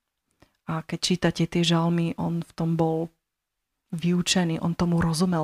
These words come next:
čo robí. "Dal si mi väčšiu radosť do srdca, ako keď oni majú mnoho obilia a muštu. A ja si v pokoji láhnem aj zaspím, lebo ty, Hospodine, aj keď som sám, dáš mi prebývať bezpečne."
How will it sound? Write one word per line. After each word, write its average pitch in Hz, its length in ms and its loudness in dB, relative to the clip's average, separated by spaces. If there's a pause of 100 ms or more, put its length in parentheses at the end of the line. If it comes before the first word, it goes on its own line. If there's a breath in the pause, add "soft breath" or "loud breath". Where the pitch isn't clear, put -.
čo 175 160 0
robí. 165 320 -2 (1600 loud breath)
"Dal 180 320 6
si - 120 4
mi 220 80 10
väčšiu 196 360 6
radosť 165 320 6
do 165 80 4
srdca, - 400 -2
ako 170 240 -8
keď - 240 -2
oni 185 160 4
majú 165 320 2
mnoho 175 400 4
obilia 175 680 2
a - 80 0
muštu. 170 440 -2 (440 soft breath)
A 175 120 2
ja 170 80 4
si 165 160 -4
v - 80 -12
pokoji 185 400 2
láhnem 175 400 2
aj 170 200 0
zaspím, 170 400 -2
lebo 170 200 0
ty, 180 200 -2
Hospodine, 175 600 -2
aj 170 160 -2
keď - 140 -4 (100)
som 170 80 0
sám, 165 300 -2 (500 soft breath)
dáš 180 320 4
mi 170 80 2
prebývať 165 520 2
bezpečne." 165 680 -2